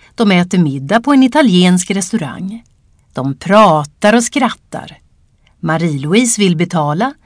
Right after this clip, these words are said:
men Lisa bjuder henne. Lisa kommer hem halv tolv på natten. Först tittar hon på T V en stund, sen skriver hon dagbok. Hon skriver dagbok nästan varje dag.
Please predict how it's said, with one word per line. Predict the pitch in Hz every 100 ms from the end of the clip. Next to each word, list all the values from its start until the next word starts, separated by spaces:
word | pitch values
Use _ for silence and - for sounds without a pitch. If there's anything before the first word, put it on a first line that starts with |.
| _ _
men | - 196 180
Lisa | 170 135 - 311 330
bjuder | 202 269 247
henne. | 190 151 143 160 - _ _ _ _ _ _ _ _ _ _ _ _ _ _ _ -
Lisa | 285 302 311 302
kommer | 254 208
hem | 185 180 180
halv | 175 214 214 196
tolv | 196 - 269 180 156 147
på | 175
natten. | 151 143 - - 190 - - _ _ _ _ _ _
Först | - 151 143 -
tittar | 196 190
hon | 180
på | 185
T | 180 254 170 131
V | 151
en | 190 226
stund, | - 196 220 285 294 - _ _ _ -
sen | - 294 294
skriver | - 226 190
hon | 196 196
dagbok. | 269 180 151 180 185 - _ - _ _ _ _ _ _ _ _
Hon | _ _ 254
skriver | 233 226 220 240
dagbok | 330 226 160 160 190 196
nästan | 233 233 - 139 139
varje | 202 180 151 170
dag. | 185 233 117